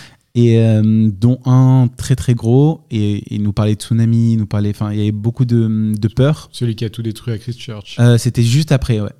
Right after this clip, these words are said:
Speaker 1: Et, bah, c'et-, c'était celui qui a, qui a tout détruit à, à Wellington. Il y a eu des, des, des autoroutes qui ont été détruites, des maisons. Il n'y a pas eu de blessés. Enfin, il n'y a pas eu de mort, mais, euh, mais voilà. Donc, on a eu un petit peu peur, pour être honnête. On s'est dit, euh, « Bon, c'est peut-être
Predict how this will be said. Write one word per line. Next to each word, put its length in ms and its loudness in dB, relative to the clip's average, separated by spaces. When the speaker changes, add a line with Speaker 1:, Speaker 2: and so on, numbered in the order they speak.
Speaker 1:
Et, 320 4
bah, 120 0
c'et-, 120 -4
c'était 340 -4
celui 320 0
qui 180 -6
a, 340 -6
qui 140 -12
a 80 -6
tout 140 -12
détruit 360 -4
à, 140 -4
à 80 -4
Wellington. 400 0
Il 40 -2
y 40 -2
a 40 -2
eu 60 -2
des, 300 -6
des, 180 -8
des 180 -6
autoroutes 320 -4
qui 80 -6
ont 40 -2
été 120 -6
détruites, 720 -2
des 160 -6
maisons. 560 -2
Il 40 -10
n'y 20 -6
a 40 -4
pas 100 0
eu 80 2
de 40 -10
blessés. 640 0
Enfin, 180 -2
il 40 2
n'y 40 2
a 40 -2
pas 100 0
eu 60 4
de 80 2
mort, 340 2
mais, 320 -2
euh, 60 -2
mais 300 -6
voilà. 180 -6
Donc, 160 -8
on 100 4
a 80 4
eu 200 6
un 100 4
petit 200 -8
peu 120 2
peur, 300 2
pour 120 0
être 160 -4
honnête. 520 -4
On 80 -6
s'est 180 -6
dit, 300 2
euh, « 340 0
Bon, 340 0
c'est 160 -6
peut-être 260 -6